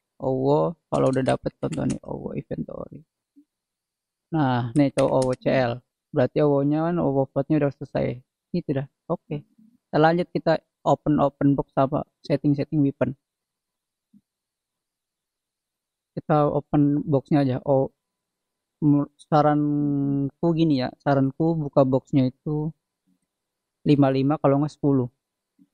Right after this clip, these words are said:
Owo, Owo W C, kalau nggak Owo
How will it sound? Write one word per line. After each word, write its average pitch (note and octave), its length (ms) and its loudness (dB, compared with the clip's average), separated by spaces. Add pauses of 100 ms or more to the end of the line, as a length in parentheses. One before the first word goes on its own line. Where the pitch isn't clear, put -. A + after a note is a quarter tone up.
(1040)
Owo, C#3 800 0 (480)
Owo C3 400 0 (160)
W B2+ 160 -2 (240)
C, C#3 260 0
kalau C3+ 220 0
nggak D3 80 2
Owo B2+ 140 0